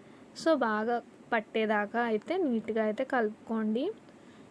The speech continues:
కలుపుకున్న తర్వాత ఒక ప్యాన్ పెట్టుకొని అందులో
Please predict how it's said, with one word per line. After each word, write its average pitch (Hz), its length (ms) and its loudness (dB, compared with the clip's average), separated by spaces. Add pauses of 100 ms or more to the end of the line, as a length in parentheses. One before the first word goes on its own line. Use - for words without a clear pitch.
కలుపుకున్న 247 520 2
తర్వాత 233 540 2
ఒక 330 180 0
ప్యాన్ 214 400 0
పెట్టుకొని 220 500 -2
అందులో 226 360 0